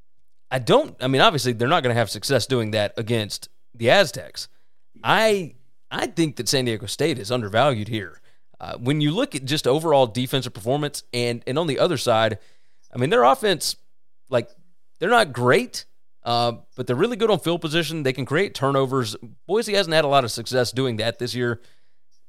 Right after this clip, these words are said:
Like, I, I'm gonna go with the underdog here. Like, I, I know that the game doesn't matter that much to San Diego State because they are already locked into a Mountain West title game appearance,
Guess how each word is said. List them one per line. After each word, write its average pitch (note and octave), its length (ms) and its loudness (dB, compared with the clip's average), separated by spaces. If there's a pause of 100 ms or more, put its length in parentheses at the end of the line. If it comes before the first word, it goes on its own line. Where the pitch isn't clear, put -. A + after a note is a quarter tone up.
(220)
Like, - 100 -6
I, A3 120 6
I'm B3 160 0
gonna C#4+ 100 -4
go A3+ 140 4
with G3+ 100 0
the B2 80 2
underdog B2 340 4
here. F#2+ 220 -16 (140)
Like, C#3 120 2
I, F3+ 160 4
I - 40 4
know C4 180 6
that A#3+ 140 -2
the D#3 80 -4
game F3 240 2
doesn't C3+ 260 2
matter B2 340 2
that A#2 440 2
much C#4 460 0
to G3+ 140 -6
San B3+ 180 0
Diego B3+ 180 -4
State C4 260 0
because B2+ 220 0
they D#3 100 2
are C#3 100 4
already D3+ 300 4
locked C3+ 300 0
into D3 400 0
a - 20 0
Mountain B2+ 240 0
West C3 180 0
title C#3 220 0
game C#3 180 -2
appearance, F#3 440 -4